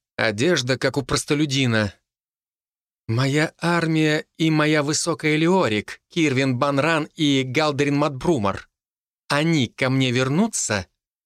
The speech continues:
"Нет", — сказала Сарадис, и если бы она могла сбежать в этот момент, то сбежала бы,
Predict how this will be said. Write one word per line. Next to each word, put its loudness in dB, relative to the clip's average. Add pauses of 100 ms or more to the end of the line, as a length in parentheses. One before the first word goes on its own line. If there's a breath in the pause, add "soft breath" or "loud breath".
(800)
"Нет", — -2
сказала -2
Сарадис, -2 (380 soft breath)
и -2
если 0
бы 2
она 2
могла 2
сбежать 0
в -2
этот -2
момент, 0
то -6
сбежала -4
бы, -4